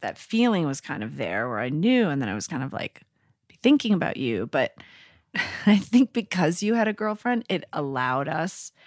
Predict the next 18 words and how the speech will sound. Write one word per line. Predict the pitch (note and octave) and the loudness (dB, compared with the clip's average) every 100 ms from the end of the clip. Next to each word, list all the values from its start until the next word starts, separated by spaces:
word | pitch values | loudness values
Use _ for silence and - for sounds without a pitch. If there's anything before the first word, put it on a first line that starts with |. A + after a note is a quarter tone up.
| - - _ _ _ _ | -20 -20 _ _ _ _
to | F#3+ | -4
kind | E3+ F3 C#3+ | -2 -2 -2
of | D3 C#3 _ - _ _ | -2 -6 _ -20 _ _
be | - E3+ | -8 -6
friends | - D4 G#3 F3 D#3+ | 2 4 4 0 -2
and | D3 D3 | 0 0
know | D3 D3 | 2 0
that | D3+ | -2
there | D3 D3 | -4 -4
was | C#3 | -4
no | E3 C#3 | -2 -2
awkwardness | - C#3 - D#3 D3+ C3 - | 0 0 0 -6 -6 -6 -8
of, | A#2+ | -10
like, | A#2+ A2+ A2 - - - - _ _ _ - | -4 -4 -4 -10 -20 -20 -20 _ _ _ -10
trying | C#3+ C#3+ | -2 0
to, | C#3+ G2+ - _ _ | 0 -4 -18 _ _
you | C#3 F#3 | -4 -2
know, | F2 G1+ - | -2 -4 -8